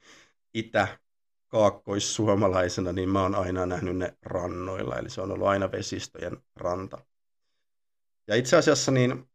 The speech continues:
alun perin, jos mietitään sitä kokkojen polttamista Suomessa, niin se on itäsuomalainen perinne. Sieltä se on, niin kuin, lähtenyt. Ja sit se on levinnyt tosiaan, että niitä poltetaan ihan ympäri koko maan.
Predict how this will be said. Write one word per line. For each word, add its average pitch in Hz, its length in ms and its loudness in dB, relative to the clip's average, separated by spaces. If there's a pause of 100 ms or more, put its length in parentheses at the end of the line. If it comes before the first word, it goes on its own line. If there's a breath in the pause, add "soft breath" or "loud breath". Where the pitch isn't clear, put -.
alun 135 280 4
perin, 113 480 4
jos 107 200 -4
mietitään 117 480 2
sitä 110 140 -2
kokkojen 101 520 -2
polttamista 101 640 -2
Suomessa, 90 720 0 (1160)
niin 101 160 -4
se 104 100 0
on 101 180 2
itäsuomalainen 95 1160 -2
perinne. 92 560 -8 (560)
Sieltä 104 300 -2
se 101 80 -6
on, 90 120 -4
niin 92 120 -4
kuin, 95 140 -6
lähtenyt. 95 560 -4 (840)
Ja 104 60 -12
sit 98 120 -6
se 165 120 2
on 139 120 4
levinnyt 104 480 4 (100)
tosiaan, 95 420 -2
että 98 200 -8
niitä 95 260 -10
poltetaan 90 460 -6
ihan 98 280 -4 (140)
ympäri 90 480 -8
koko 90 260 -10
maan. 92 560 -2